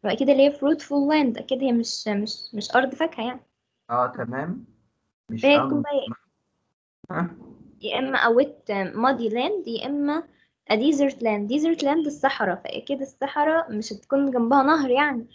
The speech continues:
Speaker 2: تمام،
Speaker 1: فأكيد
Speaker 2: حلو.
Speaker 1: هتكون بطنية.
Speaker 2: wet
Speaker 1: يا مuddy.
Speaker 2: muddy land، الله ينور عليك، اللي هو ال-، ال-، المستنقع.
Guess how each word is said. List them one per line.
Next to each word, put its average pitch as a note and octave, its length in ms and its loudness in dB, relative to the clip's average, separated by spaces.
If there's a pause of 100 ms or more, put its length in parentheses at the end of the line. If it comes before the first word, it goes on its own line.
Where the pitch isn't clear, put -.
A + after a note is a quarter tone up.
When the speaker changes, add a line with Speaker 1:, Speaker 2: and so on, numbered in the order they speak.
(360)
Speaker 2:
تمام، - 180 -4
Speaker 1:
فأكيد D4+ 220 0
Speaker 2:
حلو. D4 100 0
Speaker 1:
هتكون D4+ 180 -2 (260)
بطنية. D4+ 640 -4 (560)
Speaker 2:
wet D#3 120 2
Speaker 1:
يا A#3 100 8 (120)
مuddy. A3+ 260 -4
Speaker 2:
muddy G3+ 420 -6
land، G#3+ 320 -8
الله - 180 -8
ينور F3+ 320 2
عليك، - 260 -4
اللي B3 200 -4
هو E3+ 140 2
ال-، - 280 -4
ال-، - 280 -18
المستنقع. B2+ 720 -4